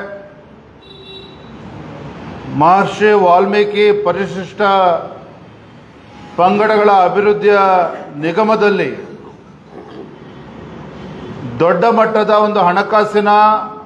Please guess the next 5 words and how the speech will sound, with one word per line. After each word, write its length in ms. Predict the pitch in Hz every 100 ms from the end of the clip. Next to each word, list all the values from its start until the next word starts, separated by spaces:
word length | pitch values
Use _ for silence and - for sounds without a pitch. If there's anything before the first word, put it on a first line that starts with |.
| - - 165
ಅವ್ಯವಹಾರ 640 | 185 220 214 196 196 196 202 196 165 135 - - - - - - - _ - - - - - - - - - - 123 135
ನಡೆದಿರ್ತಕ್ಕಂಥದ್ದು 920 | 175 202 220 214 208 202 190 196 180 214 -
ಸ್ಪಷ್ಟವಾಗಿದೆ. 840 | - 175 - 180 202 175 147 113 - - - - - - - - - - - - - - - - - - - - - - - - - - - 156
ಒಂದು 160 | 175 220
ಕಡೆ 200 | 220